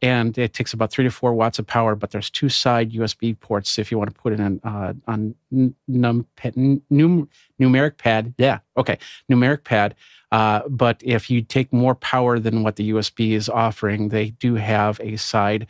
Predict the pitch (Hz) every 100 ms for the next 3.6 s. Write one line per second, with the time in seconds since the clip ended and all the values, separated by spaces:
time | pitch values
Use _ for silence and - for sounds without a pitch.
0 | - _ _ - 113 107 107 - 110 -
1 | 113 117 113 113 110 - 110 107 98 -
2 | 113 110 107 107 107 110 - 107 110 113
3 | 110 - 98 101 107 101